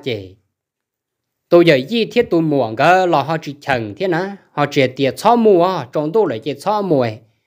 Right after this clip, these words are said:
Hu có rải dân là nó xí thả cho nè, cái giờ chỉ chừng đi thiết. Hiện trẻ dân do mua đã chỉ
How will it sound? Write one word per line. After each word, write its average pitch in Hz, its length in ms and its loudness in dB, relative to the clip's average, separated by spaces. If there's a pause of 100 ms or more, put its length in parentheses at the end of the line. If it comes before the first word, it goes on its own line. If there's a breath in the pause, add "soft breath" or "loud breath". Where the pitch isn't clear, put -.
(400)
Hu 160 200 2
có 143 180 2
rải 107 180 -2
dân 185 160 2
là 110 260 0
nó 151 160 -2
xí 220 220 -6
thả 110 260 -6
cho 156 260 4
nè, 117 180 -8 (320)
cái 170 160 4
giờ 151 160 0
chỉ 180 200 -8
chừng 147 220 0
đi 175 140 0
thiết. 254 180 -6 (1200)
Hiện 139 180 4
trẻ 165 180 2
dân 170 280 2
do 170 260 0
mua 175 200 0
đã 185 260 0
chỉ 135 420 -6